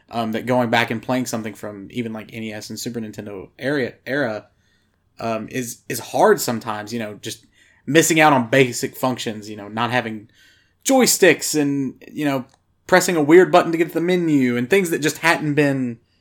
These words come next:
narrowed down and refined yet. And I think Crash is a, is a good example of things that hadn't been refined.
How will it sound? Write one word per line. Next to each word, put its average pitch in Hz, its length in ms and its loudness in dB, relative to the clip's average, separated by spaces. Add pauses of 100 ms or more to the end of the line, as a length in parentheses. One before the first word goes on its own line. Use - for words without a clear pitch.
(540)
narrowed 143 460 6
down 139 240 4
and 123 100 0
refined 139 480 0
yet. 110 400 -2
And 131 120 -4
I 147 80 4
think 147 340 -6
Crash 135 320 2
is 110 140 -6
a, 107 80 -10 (120)
is 110 120 -10
a 113 40 -10
good 110 140 -10
example 110 360 -10
of 104 60 -16
things 110 200 -8
that 107 100 -12
hadn't 98 160 -10
been 107 120 -14
refined. 107 340 -12